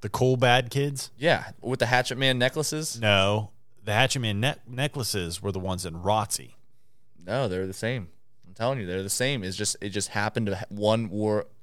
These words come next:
Speaker 2: <laughs> one wore
Speaker 1: Here's
Speaker 2: camo one day of the week and a s-, like, the green suit one day a week.
Speaker 1: Here's what I thought.
Speaker 2: So they didn't have time to wear the Hatchet Man necklace.
Speaker 1: I thought you had your kids who wore Hollister and did drugs.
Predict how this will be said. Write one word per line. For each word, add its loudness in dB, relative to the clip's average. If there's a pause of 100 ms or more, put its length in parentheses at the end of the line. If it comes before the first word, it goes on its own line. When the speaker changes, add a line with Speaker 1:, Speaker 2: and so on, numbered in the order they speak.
(380)
Speaker 2:
<laughs> -6
one 4
wore 2
Speaker 1:
Here's 0
Speaker 2:
camo 6
one 2
day 6
of 4
the 2
week 0 (100)
and 4 (100)
a 0
s-, -2 (140)
like, -2
the -12
green 0
suit 0 (240)
one -6
day -2
a -2
week. -10
Speaker 1:
Here's -2
what 4
I 6
thought. -8
Speaker 2:
So -2
they 8
didn't 4
have 6
time 2
to 2
wear 4
the 2
Hatchet 0
Man -6
necklace. -10 (460)
Speaker 1:
I 4
thought 6
you 4
had 2
your 0
kids 2
who 4
wore 4
Hollister 4
and 0
did 0
drugs. 2